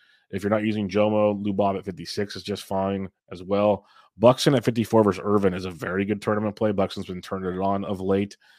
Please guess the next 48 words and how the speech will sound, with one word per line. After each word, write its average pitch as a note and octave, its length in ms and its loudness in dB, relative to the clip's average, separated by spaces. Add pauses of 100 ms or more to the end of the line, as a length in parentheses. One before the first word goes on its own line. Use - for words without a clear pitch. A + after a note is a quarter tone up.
(140)
so - 140 -12
he'd G2 180 0
be G2+ 100 0
one G2 240 0
to F#2 60 -8
keep, G2 300 -8
uh, F#2 320 -4
on G2 260 0
your F#2 140 -2
radar F#2+ 540 -2 (500)
in G2 140 -6
this F#2+ 160 -4
matchup. G2 560 0 (920)
Um, F2 680 -8 (260)
going G2+ 340 2
down G2 300 0
farther A2 500 4
now, G#2+ 200 0
you G2+ 80 -2
got G2 160 -2
Lane G2+ 220 -2
Thomas G#2 420 -4
is G2+ 60 -10
up G2+ 100 -4
to - 80 -14
five G2 360 -2
K G2 200 -2
in F#2+ 80 -2
a F2+ 60 -6
really F#2+ 220 -2
good F#2+ 100 -4
spot F#2+ 280 -4
there F#2+ 120 -4
against F#2 260 -12
Texas. B2 500 -6 (440)
That G2 80 -4
Washington-Texas G#2 640 0
game F#2+ 160 -2
has F#2+ 140 -2
the F#2 60 -4
highest F#2 240 -2
total G2 220 2
on F2 60 -6
the E2+ 60 -12
slate F#2 260 -4
for E2+ 100 -12
a E2+ 40 -8
reason, A2 420 -6